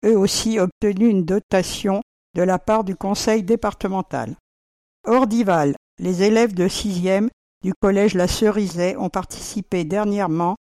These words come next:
à une cérémonie de remise au cours de laquelle Hervé Giquel, maire de Charenton et vice-président du conseil départemental, leur a remis un ordinateur portable, en présence du député Michel Herbillon,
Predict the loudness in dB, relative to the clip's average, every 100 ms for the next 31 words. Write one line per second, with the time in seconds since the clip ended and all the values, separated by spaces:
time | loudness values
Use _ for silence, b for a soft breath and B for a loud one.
0 | _ -10 -4 -2 -2 -2 -2 0 0 2
1 | 0 0 -2 0 0 0 0 -2 -6 _
2 | _ -8 -4 0 0 2 0 -2 _ -4
3 | -2 -2 -4 -4 -2 -2 -2 -6 -4 -2
4 | -2 -2 -2 -2 -2 0 0 0 -2 -4
5 | -6 -8 _ _ -8 -4 -2 -2 -2 -2
6 | 0 -2 -2 0 0 -2 -6 -6 -4 -4
7 | -4 -6 -6 -6 -6 -6 -4 -2 -2 -2
8 | _ _ _ -2 0 2 2 2 2 2
9 | 2 0 0 -2 -2 -2 -4 -2 -4 -4
10 | -4 -6 -6 -10 _ _ _ -6 -2 -2
11 | 0 2 0 -2 -2 -2 -2 -6 -2 0
12 | 0 0 0 0 0 -2 -4 -4 0 0